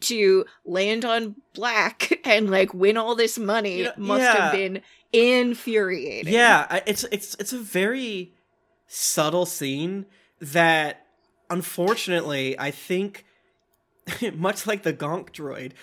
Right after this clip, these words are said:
Speaker 2: the Gonk droid, you turn and say, "That's a Gonk droid," when it explodes.
Speaker 1: <laughs>
Speaker 2: But you say, "That's Chappie," uh, e-, essentially. But for this, it, I don't know, man. I, I,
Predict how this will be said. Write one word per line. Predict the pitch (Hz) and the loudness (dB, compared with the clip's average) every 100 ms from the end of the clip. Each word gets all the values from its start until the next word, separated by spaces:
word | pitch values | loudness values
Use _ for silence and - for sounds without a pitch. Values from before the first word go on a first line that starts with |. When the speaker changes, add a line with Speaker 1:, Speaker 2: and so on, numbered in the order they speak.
| - | -2
Speaker 2:
the | 208 | 0
Gonk | 262 427 415 | 2 2 2
droid, | 254 240 226 208 | 4 6 6 2
you | 180 | -6
turn | - 190 | -2 0
and | 170 | 0
say, | 175 151 | -2 -2
"That's | 147 151 | -2 -4
a | 143 | -2
Gonk | 151 143 143 | -2 -4 -6
droid," | 139 120 | -6 -6
when | 135 | -8
it | 123 | -8
explodes. | 131 - 143 - 165 143 - - - | -8 -2 -2 0 0 0 -4 -6 -8
Speaker 1:
<laughs> | - - | 2 8
Speaker 2:
But | 202 190 - 254 254 - | 10 10 8 4 2 2
you | 190 | 0
say, | 185 190 | 2 4
"That's | 180 180 | 4 0
Chappie," | - 175 165 147 120 120 - | 2 2 2 -2 -6 -6 -6
uh, | 135 131 131 | -4 -4 -6
e-, | - | -8
essentially. | 139 - - 135 131 139 | -6 -6 -4 -6 -4 -8
But | 127 147 143 | -4 -4 -4
for | - 160 | -4 -4
this, | 156 311 269 220 - - _ _ _ - | -2 2 2 0 -4 -10 _ _ _ 0
it, | 226 - _ _ _ _ _ _ _ _ _ _ _ _ _ _ _ _ - - _ _ _ _ _ _ - | 0 0 _ _ _ _ _ _ _ _ _ _ _ _ _ _ _ _ -16 -16 _ _ _ _ _ _ -6
I | 262 | 0
don't | 381 | 2
know, | 403 381 220 | 4 4 4
man. | 170 190 233 - | 4 2 0 2
I, | 202 220 - | 2 2 2
I, | 196 214 214 208 | 2 4 2 -2